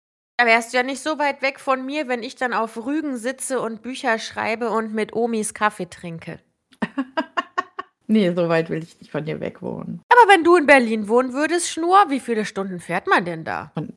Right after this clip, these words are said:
Speaker 2: Berlin bis Rügen vielleicht so zwei, drei.
Speaker 1: Oh, das geht doch. Geht doch, Schnur.
Speaker 2: Das
Speaker 1: Das ist
Speaker 2: stimmt.
Speaker 1: so wie von hier bis an die holländische Küste.
Speaker 2: Ja, das stimmt.
Speaker 1: Also ich glaub,
Speaker 2: Das sieht
Speaker 1: das
Speaker 2: man.
Speaker 1: wäre, wäre für mich schon ein schönes Leben,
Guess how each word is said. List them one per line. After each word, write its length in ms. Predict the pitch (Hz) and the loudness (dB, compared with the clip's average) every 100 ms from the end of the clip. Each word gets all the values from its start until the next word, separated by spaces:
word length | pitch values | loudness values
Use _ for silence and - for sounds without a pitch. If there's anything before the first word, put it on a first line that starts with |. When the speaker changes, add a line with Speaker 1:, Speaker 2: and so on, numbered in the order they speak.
| _ _ | _ _
Speaker 2:
Berlin 400 | 165 156 170 190 | -2 0 0 -2
bis 240 | 185 180 - | -2 -4 -2
Rügen 260 | 175 233 233 | 0 2 0
vielleicht 380 | 185 185 190 | 0 -2 -4
so 100 | - | -12
zwei, 400 | 170 - 156 170 | -14 -10 -8 -6
drei. 460 | 214 175 180 214 311 - | -6 -6 -6 -6 -8 -10
Speaker 1:
Oh, 20 | |
das 220 | - - | -10 -8
geht 240 | - 392 - | -4 -2 0
doch. 380 | 165 - - _ _ - | -2 -2 -10 _ _ -10
Geht 140 | 539 | -4
doch, 140 | 226 | -4
Schnur. 240 | - 202 - | -4 -6 -4
Speaker 2:
Das 140 | 202 | -2
Speaker 1:
Das 120 | 254 | -4
ist 60 | - | -2
Speaker 2:
stimmt. 140 | 330 | 0
Speaker 1:
so 100 | 381 | 2
wie 120 | 359 359 | 2 0
von 260 | 330 311 | 2 0
hier 240 | 285 320 339 | 0 -4 -4
bis 200 | 320 302 | -4 -4
an 140 | 302 | -4
die 80 | 302 | 0
holländische 480 | 294 285 269 262 - | 0 0 -4 -6 -8
Küste. 480 | - 170 - - - | -6 -6 -8 -14 0
Speaker 2:
Ja, 360 | 269 175 151 - | 2 2 0 -8
das 140 | - 359 | -12 -10
stimmt. 480 | - - 165 175 - _ _ _ _ _ _ _ _ _ _ | -10 -8 -8 -12 -20 _ _ _ _ _ _ _ _ _ _
Speaker 1:
Also 160 | 233 240 | 2 2
ich 100 | 233 | 6
glaub, 140 | 240 | 6
Speaker 2:
Das 80 | 240 | 8
sieht 100 | 233 | 6
Speaker 1:
das 80 | 214 | 4
Speaker 2:
man. 60 | 190 | 2
Speaker 1:
wäre, 340 | 208 208 202 - | 2 2 0 0
wäre 300 | 220 220 208 | 0 0 -2
für 160 | 220 | -6
mich 240 | 208 208 - | -6 -6 -4
schon 160 | 185 | -4
ein 120 | 180 | -4
schönes 440 | 175 185 175 175 - | -8 -10 -10 -10 -12
Leben, 380 | 170 175 175 | -12 -12 -14